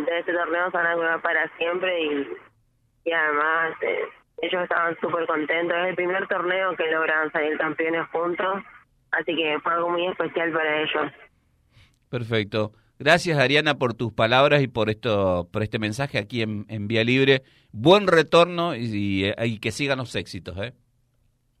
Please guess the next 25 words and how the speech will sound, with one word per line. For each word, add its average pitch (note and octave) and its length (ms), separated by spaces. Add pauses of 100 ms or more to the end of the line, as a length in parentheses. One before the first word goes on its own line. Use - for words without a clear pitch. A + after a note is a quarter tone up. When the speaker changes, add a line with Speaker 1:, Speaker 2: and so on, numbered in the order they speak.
(180)
Speaker 1:
Bueno, F#3 320
muchas F#3 260
gracias G#3 300
a F#3+ 60
ustedes F#3 520
y, E3 480
y D#3+ 120
también E3 300
a F#3+ 120
todo F#3+ 100
el F#3 120
grupo F3+ 260
de F3 80
padres F3 400
de F3 60
los D#3+ 180
chicos C3+ 300
que D3+ 260
nos D#3 180
estuvo E3 240
acompañando D#3+ 840
durante D#3+ 340
todo E3 160
el E3+ 80
viaje F3 560